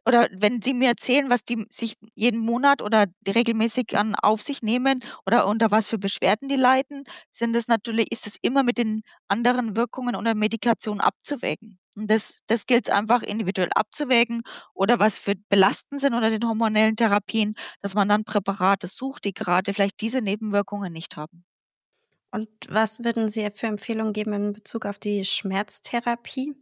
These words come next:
Speaker 2: also N S A R, oder was ist denn das Mittel der Wahl?
Speaker 1: Genau,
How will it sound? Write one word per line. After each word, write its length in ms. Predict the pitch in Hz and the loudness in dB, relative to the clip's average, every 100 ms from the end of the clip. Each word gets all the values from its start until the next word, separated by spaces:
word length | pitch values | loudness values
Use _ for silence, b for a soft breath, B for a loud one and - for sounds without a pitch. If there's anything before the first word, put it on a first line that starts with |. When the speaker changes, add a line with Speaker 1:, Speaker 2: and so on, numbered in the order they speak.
| _ | _
Speaker 2:
also 220 | - 202 208 | -10 -8 -6
N 180 | - | -4
S 180 | 208 208 | -4 -2
A 80 | 196 | -4
R, 380 | - 196 240 262 | -2 0 0 -2
oder 220 | 220 208 | -2 -2
was 220 | 202 202 | -2 -6
ist 180 | 208 - | -8 -8
denn 280 | 196 196 202 _ _ | -6 -6 -8 _ _
das 200 | - - | -20 -12
Mittel 320 | 202 - 202 | -12 -8 -8
der 220 | 196 190 | -6 -8
Wahl? 300 | 190 190 202 - b b b _ _ _ _ _ | -6 -6 -6 -10 b b b _ _ _ _ _
Speaker 1:
Genau, 260 | - 196 | -2 -2